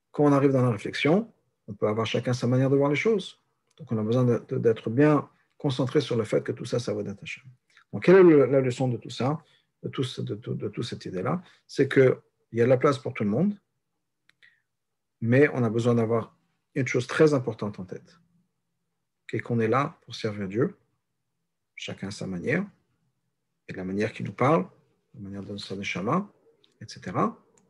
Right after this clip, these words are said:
Et que ce qui est important, c'est qu'on réfléchisse bien à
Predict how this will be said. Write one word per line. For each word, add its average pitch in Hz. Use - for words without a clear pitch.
Et 165
que 170
ce -
qui 165
est 156
important, 143
c'est -
qu'on 123
réfléchisse 110
bien 170
à 143